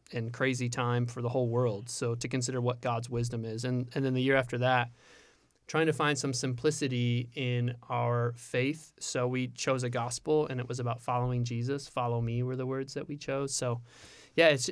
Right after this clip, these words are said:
it's just been really, really timely. And then even coming out of that, uh, with, with our campus theme for this year,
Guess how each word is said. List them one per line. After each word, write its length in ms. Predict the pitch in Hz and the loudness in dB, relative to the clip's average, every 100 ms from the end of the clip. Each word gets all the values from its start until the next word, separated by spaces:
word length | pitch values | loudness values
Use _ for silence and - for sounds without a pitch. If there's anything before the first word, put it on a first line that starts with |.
| - | -2
it's 160 | 147 | -4
just 220 | - 165 160 | -2 -2 0
been 120 | 165 | 2
really, 220 | 143 143 | 4 4
really 160 | 139 127 | 4 2
timely. 340 | 127 123 117 | 0 0 0
And 140 | 107 127 | 0 0
then 160 | 135 | 0
even 240 | 143 143 135 | 0 -2 -2
coming 300 | 147 139 131 | -2 0 0
out 100 | 120 | 0
of 80 | |
that, 280 | 117 117 110 - - - - | 0 -2 -4 -10 -12 -12 -10
uh, 240 | 123 113 113 | -6 -6 -4
with, 300 | 120 117 - | -4 -4 -6
with 160 | 123 | -4
our 220 | 123 117 117 | -4 -6 -8
campus 280 | - 120 120 | -8 -8 -8
theme 220 | 120 120 | -6 -6
for 120 | 120 | -4
this 280 | 117 117 - | -6 -6 -6
year, 260 | 117 117 | -6 -6